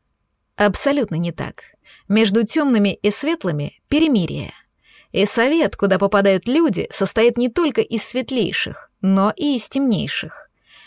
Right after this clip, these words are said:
Его создавали, чтобы помочь распределить людей из других миров честно и справедливо.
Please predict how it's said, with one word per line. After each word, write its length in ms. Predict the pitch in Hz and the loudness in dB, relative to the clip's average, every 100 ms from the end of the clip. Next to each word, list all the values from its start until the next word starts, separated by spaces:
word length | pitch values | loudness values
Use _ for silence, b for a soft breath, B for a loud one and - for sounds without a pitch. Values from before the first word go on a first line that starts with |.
| b | b
Его 260 | - 208 240 | 0 4 4
создавали, 520 | 233 202 226 285 302 | 2 0 2 2 2
чтобы 300 | 190 - 190 | 0 -2 0
помочь 380 | 208 220 254 - - | 2 2 0 -2 -2
распределить 800 | 214 - 254 240 254 220 - - | -4 -2 -2 0 2 0 -2 0
людей 460 | 190 190 196 277 | 2 2 2 0
из 220 | - 196 | 0 0
других 400 | 170 214 196 202 | 2 2 4 2
миров 360 | 185 185 269 - - b b - | 2 2 0 -2 -10 b b -4
честно 500 | - 180 - 208 220 _ | 0 0 0 -2 -2 _
и 120 | - | -4
справедливо. 680 | 208 - 254 285 262 180 147 | -2 2 2 2 0 0 -2